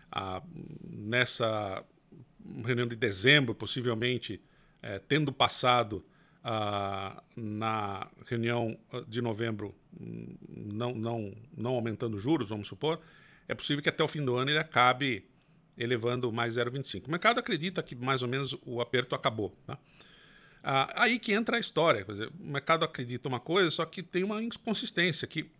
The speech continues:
o mais importante indicador do mercado,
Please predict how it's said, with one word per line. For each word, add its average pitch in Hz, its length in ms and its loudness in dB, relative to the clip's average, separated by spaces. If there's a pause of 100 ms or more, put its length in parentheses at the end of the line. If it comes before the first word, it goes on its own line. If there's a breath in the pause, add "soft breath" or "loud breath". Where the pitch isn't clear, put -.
(320)
o 175 60 -4
mais 220 260 2
importante 165 460 0
indicador 113 560 0 (460 loud breath)
do 139 240 2
mercado, 120 640 2